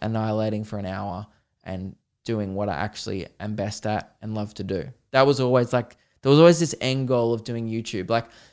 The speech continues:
never once, I, I wasn't that kid growing up like, "I wanna be a YouTuber." And now I feel like a YouTuber, and I'm like, "Ugh." You know what I mean? 'Cause that's all I do now. And I realized that's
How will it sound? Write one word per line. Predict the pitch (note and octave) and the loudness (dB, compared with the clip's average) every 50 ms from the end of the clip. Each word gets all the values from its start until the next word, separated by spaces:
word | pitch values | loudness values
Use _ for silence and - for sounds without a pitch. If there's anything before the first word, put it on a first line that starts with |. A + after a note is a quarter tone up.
| _ _ | _ _
never | - C3+ C#3+ D3+ D#3+ E3+ E3 F3 | -20 -10 -4 0 2 2 4 4
once, | E3 C#3+ B2 B2+ B2+ A#2+ G#2+ G#2+ | 4 2 2 2 0 0 0 0
I, | A#2+ A2 A#2 | 2 4 4
I | B2 | 6
wasn't | C3+ C#3+ C#3 D3+ D3 | 4 4 2 0 -4
that | C3 G#2+ - | -4 -4 -6
kid | - - - B2+ B2+ B2 A2+ | -12 -8 -4 -4 -2 -2 -2
growing | - A#2+ A#2 A#2 | -2 -2 -2 -2
up | A2+ G2+ E2+ | -2 -2 -2
like, | G2 A2 - - | -4 -4 -4 -4
"I | - F3 | -4 -2
wanna | F3 E3+ E3+ | -2 -2 -2
be | D#3+ D#3+ D3 | -2 -2 -2
a | C#3+ C3+ B2+ B2 | -2 -2 -4 -2
YouTuber." | C#3 D#3 D#3+ D#3 - - C#3+ C3 B2 A#2 G#2+ - - C3 - _ _ _ - | -2 -2 -2 -4 -4 -4 -4 -2 -2 -2 -2 -4 -4 -10 -16 _ _ _ -6
And | - B2+ C3+ | -2 0 2
now | C#3 D3+ D#3+ | 2 4 4
I | D3+ B2+ | 2 0
feel | - - - - C#3+ C#3 C#3 | -2 -6 -6 0 2 4 4
like | C3+ B2+ B2 - | 4 2 0 -2
a | A#2+ | -4
YouTuber, | A2+ A#2 A#2 A2 - B2 A#2 A2 A2+ A2+ A2 F#2 - - | -4 -4 -4 -4 -4 -4 -2 -2 -2 -4 -4 -6 -8 -10
and | - A2 | -10 -8
I'm | A2+ A2 A2 | -8 -8 -8
like, | F#2+ - - - _ | -8 -10 -12 -14 _
"Ugh." | - A#2+ A#2 A2+ G2+ G2 - - _ _ _ _ _ _ _ _ _ _ _ _ _ _ _ _ | -8 -4 -4 -4 -4 -6 -8 -14 _ _ _ _ _ _ _ _ _ _ _ _ _ _ _ _
You | - B2+ | -6 -2
know | B2+ B2 | 0 0
what | A#2+ A#2 | 0 0
I | |
mean? | A#2+ B2 B2+ C3 C#3 D3 | 0 0 2 0 0 -2
'Cause | C#3+ - C#3+ A#2+ | -2 -4 -2 2
that's | C3 B2 B2+ - - | 2 2 0 0 -4
all | C3+ B2 A2+ A#2+ B2 B2 | -4 -2 0 2 4 4
I | A#2 A#2 | 4 2
do | A2+ A#2+ A#2 A#2 | 2 0 0 0
now. | A2+ A#2 A2+ G#2+ G2+ G2+ - | 0 -2 -2 -2 -4 -6 -6
And | - A2+ | -6 -4
I | A#2+ A#2+ A#2 A#2 A2+ A#2+ - _ | -2 -2 -2 -2 -4 -6 -14 _
realized | - A#2 B2 B2 A#2+ A2+ A2+ G#2+ | -10 -4 0 2 2 2 2 0
that's | A#2 A2 - - | -2 -6 -6 -8